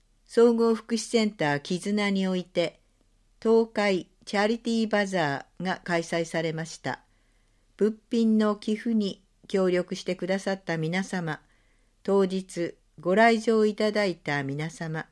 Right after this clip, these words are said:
ありがとうございました。赤い羽共同募金は、オンライン寄付の支払い方法に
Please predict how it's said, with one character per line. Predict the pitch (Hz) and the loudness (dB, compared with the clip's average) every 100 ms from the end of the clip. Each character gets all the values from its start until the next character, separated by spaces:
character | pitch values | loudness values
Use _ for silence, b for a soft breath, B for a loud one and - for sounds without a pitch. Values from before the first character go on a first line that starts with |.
| b b b - | b b b -8
あ | 160 | -4
り | 160 | -2
が | 160 | -4
と | 165 156 | -2 -2
う | |
ご | 147 | -4
ざ | 147 160 | -6 -6
い | 151 | -6
ま | 147 | -8
し | 147 - | -10 -10
た。 | 143 - _ _ _ _ _ _ _ _ _ _ _ _ _ _ _ b b b b b b _ _ | -12 -12 _ _ _ _ _ _ _ _ _ _ _ _ _ _ _ b b b b b b _ _
赤 | 190 190 240 247 | -4 0 0 2
い | 247 | 0
羽 | 208 214 202 190 - _ _ _ | -2 -4 -2 -2 -4 _ _ _
共 | 220 233 233 | 0 2 4
同 | 220 220 | 4 2
募 | 214 208 | 0 -2
金 | 208 202 156 | -4 -4 -4
は、 | 135 131 - _ _ _ _ _ _ _ _ 175 | -4 -6 -8 _ _ _ _ _ _ _ _ 0
オ | 214 | 2
ン | 233 | 4
ラ | 233 240 | 4 2
イ | 233 | 2
ン | 226 | 2
寄 | 220 226 | 0 -6
付 | 214 165 | -6 -4
の | 143 139 - _ _ - | -4 -4 -8 _ _ -18
支 | - 190 | -4 -2
払 | 220 226 226 | 0 2 2
い | 233 | 0
方 | 220 208 | 0 -2
法 | 202 156 127 | -2 -4 -4
に | 117 | -6